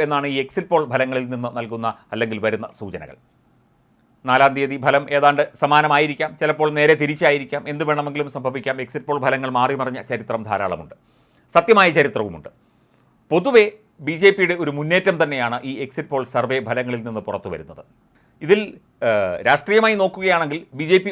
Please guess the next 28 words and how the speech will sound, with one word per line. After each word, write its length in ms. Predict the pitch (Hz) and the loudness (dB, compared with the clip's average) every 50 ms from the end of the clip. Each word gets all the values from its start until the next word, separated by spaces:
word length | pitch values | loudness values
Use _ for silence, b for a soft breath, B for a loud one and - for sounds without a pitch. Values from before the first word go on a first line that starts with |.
| 170 165 | -2 0
ഒരുപാട് 680 | 160 190 202 - - _ _ - 151 151 165 190 202 208 | 0 0 -2 -4 -10 _ _ 4 6 6 8 8 6 6
മുന്നേറിയിരിക്കുന്നു 760 | 185 170 170 175 190 202 208 214 208 190 185 190 175 151 151 - | 4 2 2 2 4 4 4 4 4 2 -2 -4 -8 -8 -8 -8
എന്ന് 140 | 135 127 131 | -8 -8 -6
വേണം 200 | 127 120 110 107 b b b b - | -6 -6 -8 -8 b b b b -4
കരുതാൻ. 260 | 117 113 123 120 113 104 | -2 0 0 0 0 0
പലപ്പോഴും 420 | 131 139 143 151 175 185 170 - b b b b - | 0 0 0 0 0 0 0 -2 b b b b -8
ഈ 60 | 127 127 | -2 2
അരവിന്ദ് 360 | 120 123 143 151 165 165 151 | 4 4 4 2 0 -2 -6
കെജ്രിവാളിൻ്റെ 440 | 160 147 151 156 160 160 160 156 147 | -4 -2 0 2 2 2 4 4 2
അറസ്റ്റ് 260 | 147 147 - - 147 | 2 0 -2 -6 -10
ഉൾപ്പെടെയുള്ള 380 | 139 - 160 156 156 156 156 | -8 -4 -2 0 0 0 0
വിഷയങ്ങൾ 360 | 147 147 - 160 156 156 160 151 | -2 -2 -2 -2 -2 0 0 0
ഉണ്ടായപ്പോൾ, 440 | 143 147 156 156 151 - 139 147 208 202 b b b b b b - | 2 4 2 2 2 0 -2 -4 -4 -4 b b b b b b -10
ഏഹ്, 100 | 92 90 | -10 -6
ബി 140 | 87 107 117 123 | -6 -6 0 2
ജെ 80 | 165 | 2
പിക്കാർ 300 | 175 170 208 175 202 202 | 2 2 4 6 6 6
പോലും 240 | 190 185 185 180 151 - | 8 6 2 2 2 0
ഒരു 140 | 143 143 147 | -2 0 2
വേള, 220 | 143 143 139 139 135 135 B B B _ 135 | 2 4 4 4 2 0 B B B _ -8
ഏഹ്, 80 | 131 139 | -4 0
നരേന്ദ്രമോദിയെയും 680 | 135 139 139 131 139 135 127 127 123 127 123 120 113 110 | 2 2 2 2 0 0 0 -2 -2 -2 -2 -2 -2 -4
അതുപോലെ 340 | 113 123 117 123 117 120 117 113 - - | -4 -2 -2 0 0 0 0 -2 -2 -4
കേന്ദ്ര 180 | 123 123 127 | -4 -4 -4
സർക്കാരിനെയും 600 | 127 135 123 117 - 120 117 117 117 117 113 110 | -6 -6 -8 -2 -2 -2 -2 -2 -4 -6 -6 -8
ഒക്കെ 160 | 107 - 120 98 117 | -8 -8 -8 -6 -6
തന്നെ 140 | 107 110 110 B B B B _ | -8 -8 -10 B B B B _
വിമർശിച്ചുകൊണ്ട് 600 | 117 117 120 127 120 - 127 107 117 113 113 107 | -6 -4 -2 -4 -4 -6 -10 -10 -8 -6 -6 -6